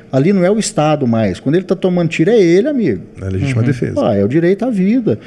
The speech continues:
Speaker 1: O que a gente tem que separar e parar com essa balela, toda vez que se leva um projeto de lei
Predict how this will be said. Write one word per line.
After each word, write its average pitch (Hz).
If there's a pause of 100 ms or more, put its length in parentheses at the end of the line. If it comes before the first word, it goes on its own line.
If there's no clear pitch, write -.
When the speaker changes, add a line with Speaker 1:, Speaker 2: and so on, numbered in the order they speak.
(540)
Speaker 1:
O -
que -
a 233
gente 214
tem 208
que 196
separar 107
e 110
parar 117
com -
essa 113
balela, 101
toda 160
vez 139
que -
se -
leva 113
um 120
projeto 101
de 95
lei 92